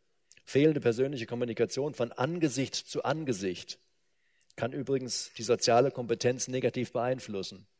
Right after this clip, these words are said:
Aktuelle Studien sagen auch, das Lesen am Bildschirm ist ein Problem, weil die Strukturen fehlen, die man in einem Buch zum Beispiel findet. Habe ich noch nicht genug drüber gelesen, ich deut's nur mal an, auch da gibt's schon erste Forschungen. Es gibt eine Sorglosigkeit im Umgang mit Kennwörtern.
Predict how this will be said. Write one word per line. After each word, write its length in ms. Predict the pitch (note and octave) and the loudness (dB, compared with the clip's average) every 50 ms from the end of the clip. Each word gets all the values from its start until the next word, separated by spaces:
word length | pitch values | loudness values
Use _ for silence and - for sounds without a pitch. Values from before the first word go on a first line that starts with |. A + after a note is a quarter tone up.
| _ _ _ - _ _ - - _ - | _ _ _ -20 _ _ -20 -20 _ -2
Aktuelle 400 | - A#2 - - C3+ C3+ B2+ A2+ | -2 0 4 6 6 6 6 4
Studien 340 | - - C3+ A#2+ - B2+ A#2 | 0 -2 -4 -2 -2 -2 2
sagen 300 | G#2+ A#2+ A2+ A#2 A#2+ A#2+ | 4 6 6 6 6 4
auch, 120 | A#2 A#2 | 0 0
das 200 | - A#2 - - | 0 0 2 4
Lesen 440 | B2 C3 D3 E3 F3 E3 C#3+ C#3+ B2+ | 4 8 10 10 10 10 8 4 2
am 160 | A#2+ A#2 G#2+ | 2 2 4
Bildschirm 680 | - C#3+ D#3+ F3 - - - A#2 A2+ A2+ B2+ C#3 C#3 - _ _ _ _ _ _ _ _ _ _ _ _ _ _ _ - | 6 8 8 8 6 4 2 2 2 2 2 -2 -6 -14 _ _ _ _ _ _ _ _ _ _ _ _ _ _ _ -8
ist 180 | - - B2 A2+ | -4 -4 -2 -2
ein 140 | D3 C#3+ - - - | -4 -8 -10 -14 -10
Problem, 720 | - A#2 B2 A2 G#2+ A#2+ B2 C3 C3 C#3 D#3 E3 E3+ D3+ _ _ _ _ - - _ _ - | -4 -2 0 2 6 6 6 8 6 4 0 -4 -8 -10 _ _ _ _ -20 -20 _ _ 0
weil 140 | - A2+ A2+ | 0 0 2
die 80 | C3 | 0
Strukturen 560 | - - - G3 - - - E3+ F#3 F3+ D3 A#2 | -2 -4 -6 -8 -8 -2 4 6 8 8 6 6
fehlen, 280 | - - B2 C3 C3 | 4 6 6 6 6
die 100 | B2+ B2+ | 4 2
man 100 | B2 C3 | 2 2
in 80 | A#2+ B2 | 2 0
einem 100 | A2+ G#2+ | -2 -2
Buch 160 | D3 E3+ D#3+ | -2 -2 -2
zum 200 | - - B2+ A2 | -4 -6 0 2
Beispiel 340 | G2+ F#2+ F#2+ - - G#2 F#2+ | 4 4 2 2 -4 -8 -8
findet. 560 | - - G2+ G2 F#2+ F#2+ F#2 F2+ - - _ _ _ _ _ _ _ _ _ _ _ _ _ _ - | -4 -4 -4 -4 -4 -6 -8 -8 -8 -12 _ _ _ _ _ _ _ _ _ _ _ _ _ _ -6
Habe 140 | - A2+ B2 | -4 -2 -2
ich 80 | - - | -2 -2
noch 80 | B2 | -4
nicht 120 | A#2+ A2 - | -4 -4 -6
genug 200 | B2 A#2+ A#2 - | -6 -6 -6 -4
drüber 220 | C3+ B2+ A#2+ A2+ | -2 2 2 4
gelesen, 380 | A2 A2+ A2+ A#2+ C3+ B2+ B2+ B2 | 6 6 8 8 6 6 4 -2
ich 100 | G#2 - | -6 -2
deut's 260 | - A#2 A#2 - - | 0 0 0 0 -2
nur 100 | B2+ A#2 | -6 0
mal 160 | G#2+ G#2 G#2 | 0 0 2
an, 160 | G2+ A2+ B2 | 2 -2 -2
auch 120 | A2+ G2+ - | -4 -4 0
da 200 | - B2 A2+ A#2 | 2 4 4 4
gibt's 280 | - - A#2+ G2 - | 2 -2 -6 -6 -4
schon 280 | - - A2+ A2 G#2 - | -4 -4 -4 -4 -6 -10
erste 480 | - - A2+ G#2 - - A#2 A2+ G#2+ - | -6 -2 -2 -2 -2 -2 -4 -4 -6 -6
Forschungen. 680 | - - - G2+ G2 F#2 - - F#2 F2+ - D2+ D2+ - _ _ _ _ _ _ _ _ _ _ _ _ _ _ _ _ - - | -10 -6 -4 -4 -4 -4 -6 -8 -8 -10 -12 -18 -20 -20 _ _ _ _ _ _ _ _ _ _ _ _ _ _ _ _ -12 -6
Es 80 | - | -2
gibt 160 | - C#3 - | -2 -2 0
eine 80 | D3 C3 | 0 2
Sorglosigkeit 800 | A2 C3+ C#3 D3 - C#3+ D3 D3+ C3+ C3+ - - B2 A#2+ B2 C3 | 6 6 6 6 6 4 2 2 2 0 0 2 2 2 2 2
im 80 | C3+ | -2
Umgang 200 | C#3 D3 D3 C#3+ | -4 -4 -2 0
mit 160 | C#3 C3 - | 0 -2 0
Kennwörtern. 680 | - - E3+ F3+ E3 B2+ A2 G#2 G2+ - A2+ F#2+ F#2 F#2+ | 2 2 2 2 4 6 6 6 6 6 2 0 -2 -6